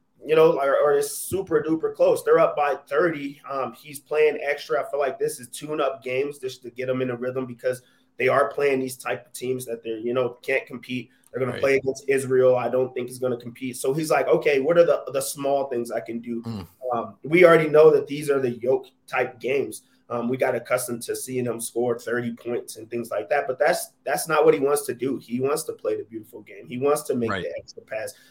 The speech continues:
Speaker 1: Um, he wants to rebound and get everyone involved. Um, so, um, while I feel like it is, um, you know, something that we wanna see him make a few threes,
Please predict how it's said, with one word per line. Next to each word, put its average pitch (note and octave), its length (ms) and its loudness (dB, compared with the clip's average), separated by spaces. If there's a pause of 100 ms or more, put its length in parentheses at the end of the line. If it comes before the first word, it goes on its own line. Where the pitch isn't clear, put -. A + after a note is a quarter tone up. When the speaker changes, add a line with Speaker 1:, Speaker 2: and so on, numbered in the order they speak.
(140)
Speaker 1:
Um, A#2 260 -2
he C3+ 180 0
wants D3 320 2
to C3+ 120 2
rebound B2 640 2
and A#2 120 -4
get B2 240 -6
everyone B2+ 520 2
involved. A#2 560 0 (320)
Um, A#2+ 260 -2
so, C#3 460 6 (100)
um, C3 240 -2
while D#3 220 8
I D3+ 80 4
feel E3 260 6
like D3 220 4
it C3 140 4
is, D#3 320 6
um, B2 340 0
you C3 60 4
know, C3 100 2
something D3 340 -4
that B2 140 -2
we B2 60 -8
wanna B2+ 200 0
see C3+ 260 -8
him A#2 280 -6
make C3+ 240 0
a B2+ 80 0
few C3 180 -14
threes, A#2+ 440 -4